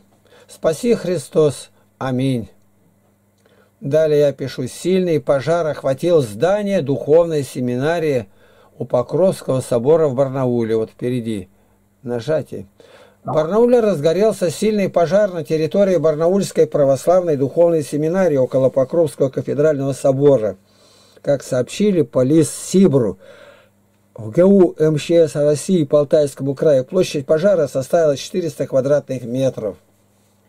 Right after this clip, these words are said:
Кавычки. Возгорание произошло на мансардном этаже духовной семинарии. В этом помещении находятся прачечная и хозяйственный блок. Площадь пожара составила четыреста квадратных метров.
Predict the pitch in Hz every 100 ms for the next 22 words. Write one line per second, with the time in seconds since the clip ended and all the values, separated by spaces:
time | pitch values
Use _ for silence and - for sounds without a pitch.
0 | - 165 139 - - 95 _ - - -
1 | - 143 127 143 175 240 254 220 196 151
2 | 147 135 180 208 202 156 135 - 175 170
3 | 160 143 135 135 135 147 127 135 123 120
4 | - 135 117 107 101 107 120 131 123 123
5 | 120 - 160 180 180 143 - _ _ _
6 | _ _ 135 127 151 143 131 131 - 147
7 | 165 - 143 170 156 143 - 117 131 135
8 | 120 - 117 113 113 113 101 - _ _
9 | _ _ - _ - 190 160 185 - 147
10 | 151 175 160 139 139 - 151 139 131 139
11 | 143 127 113 - - 113 113 110 110 98
12 | 104 98 -